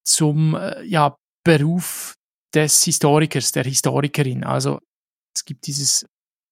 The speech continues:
berühmte Bon mot des, äh, Historikers Marc Bloch, beziehungsweise, äh, hat das in seiner Apologie der Geschichte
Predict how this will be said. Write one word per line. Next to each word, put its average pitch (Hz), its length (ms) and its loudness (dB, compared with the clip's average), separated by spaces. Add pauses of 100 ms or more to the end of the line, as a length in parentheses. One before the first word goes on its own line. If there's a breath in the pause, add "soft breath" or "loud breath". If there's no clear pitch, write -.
(140)
berühmte 143 680 0
Bon 147 340 2
mot 147 340 0
des, - 460 2
äh, - 200 -12
Historikers 143 680 0
Marc 135 280 -4
Bloch, 180 420 2 (880)
beziehungsweise, 135 720 0
äh, - 380 -8 (140)
hat - 180 -18
das - 120 0
in 143 100 -6
seiner 135 360 -4
Apologie 135 460 -6
der 131 140 -4
Geschichte 175 760 0